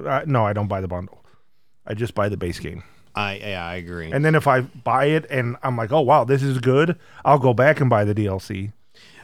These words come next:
Speaker 2: I'm a cheap gamer, so I'll wait for that D L C to go on sale. Ken's a big baller, though. He will buy it right out the gate, not wait for it to go on sale.
Speaker 1: <laughs> I don't know about all that, but
Speaker 2: <laughs> You can get the game for, uh,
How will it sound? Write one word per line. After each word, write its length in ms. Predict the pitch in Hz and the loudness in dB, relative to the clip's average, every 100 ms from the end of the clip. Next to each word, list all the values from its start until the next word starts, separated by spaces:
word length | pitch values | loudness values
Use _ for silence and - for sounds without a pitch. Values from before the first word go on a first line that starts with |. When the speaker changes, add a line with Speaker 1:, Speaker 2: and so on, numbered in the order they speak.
| - - | -4 0
Speaker 2:
I'm 100 | 143 | 2
a 80 | |
cheap 260 | - 127 117 | 2 -2 -2
gamer, 280 | 127 139 139 | -4 -6 -6
so 140 | 127 | 0
I'll 100 | 117 | 0
wait 200 | 113 110 | 0 -4
for 100 | - | -4
that 180 | 107 92 | -6 -4
D 100 | 98 | -4
L 120 | 101 | -4
C 180 | 92 98 | -4 -4
to 80 | 90 | -6
go 200 | 90 95 | -4 -4
on 180 | 87 85 | -4 -6
sale. 260 | - 98 | -8 -8
Ken's 400 | 95 - 139 135 | -10 -6 -4 -4
a 60 | 95 | -6
big 240 | 90 87 | -8 -6
baller, 340 | 95 101 92 87 | -4 -4 -4 -6
though. 160 | 87 | -10
He 160 | 82 104 | -10 -8
will 140 | 104 | -8
buy 220 | 87 90 87 | -6 -8 -8
it 120 | - | -10
right 220 | 92 90 | -10 -10
out 160 | 87 82 | -10 -12
the 80 | |
gate, 340 | 85 90 80 - - - | -14 -14 -16 -20 -20 -20
not 360 | 92 90 92 90 | -20 -16 -14 -14
wait 200 | 92 - | -16 -18
for 120 | - | -20
it 80 | - | -20
to 60 | 90 | -16
go 160 | 90 | -14
on 180 | 82 82 | -12 -10
sale. 160 | - - - - | -8 -8 -10 -6
Speaker 1:
<laughs> 580 | - - - 185 - - - - - - - - - - - - | -4 -4 -4 -8 -8 -12 -12 -14 -16 -16 -20 -20 -20 -20 -20 -10
I 60 | - | -2
don't 100 | 123 | -2
know 120 | 104 | 0
about 200 | 101 98 | -2 -2
all 140 | 95 | -2
that, 280 | 95 98 - | -4 -6 -6
but 140 | 104 98 | -6 -4
Speaker 2:
<laughs> 1800 | 170 - 156 - 151 - - 98 - - - _ - - _ _ _ _ | -6 -6 -10 -12 -18 -18 -16 -18 -20 -20 -20 _ -20 -20 _ _ _ _
You 80 | 104 | -12
can 220 | - 214 | -4 -4
get 140 | 190 151 | -2 -4
the 60 | |
game 280 | 95 104 101 | -2 -2 -2
for, 360 | 85 87 82 - | -4 -8 -8 -10
uh, 200 | 85 80 | -10 -10